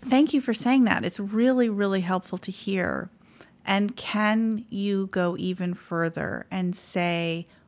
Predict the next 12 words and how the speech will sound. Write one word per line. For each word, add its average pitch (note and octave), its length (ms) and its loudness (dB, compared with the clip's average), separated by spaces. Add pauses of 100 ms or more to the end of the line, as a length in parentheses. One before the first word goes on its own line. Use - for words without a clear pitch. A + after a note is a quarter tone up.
(280)
what F#3+ 500 4
it A#3+ 120 4
is A3 460 0
about D#3+ 680 -2 (140)
this F3+ 540 -4 (120)
life D#3 580 -2
and D#3 200 -4
getting E3 320 0
to E3+ 140 -8
make D3 240 -4
poems? D3+ 680 -4
And D#3 340 -2